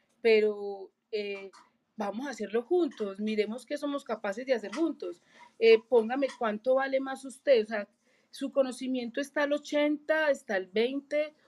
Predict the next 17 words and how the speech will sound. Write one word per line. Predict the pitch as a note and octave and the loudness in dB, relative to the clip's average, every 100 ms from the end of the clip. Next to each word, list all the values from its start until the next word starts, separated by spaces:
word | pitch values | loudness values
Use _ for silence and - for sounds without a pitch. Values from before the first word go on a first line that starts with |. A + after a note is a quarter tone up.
| - | 0
o | A3 | 0
somos | A3 G3+ G#3 | 0 -6 -8
cincuenta | B3 A3 F#3 F3 A3 | -10 -6 -6 -4 -6
y | |
cincuenta, | A3 F3+ F3 C4 C#4+ C#4+ C#4 - _ _ - | -4 -4 6 8 8 6 4 4 _ _ -4
y | A#3+ | 8
esa | B3 B3 D4 | 8 8 0
era | D4 D4 | 0 -2
como | A#3+ G#3+ | -8 -8
la | G#3 G3+ | -6 -10
fortaleza. | - G#3+ G3 G#3 G3 G#3 G#3 G3+ D#3+ - - _ - | -6 -6 -6 -8 -4 2 2 0 -20 -20 -20 _ -14
Empezábamos | G#3+ A3+ A3 A3 G#3+ C#4 B3+ A3 | -2 0 0 -2 -4 -4 -4 -8
a | G3 | -10
trabajar | G#3 F#3+ F#3+ F#3+ F#3 _ _ _ _ - | -6 -6 -4 -4 -6 _ _ _ _ 2
con | C4 C4+ | 2 2
las | C4 C#4 C#4+ | -6 -8 -10
capacidades, | B3 A3 - G3 - F#3+ F#3 F3 D#3+ D#3+ - | -10 -10 -8 -10 -10 -6 -4 -4 -6 -14 -20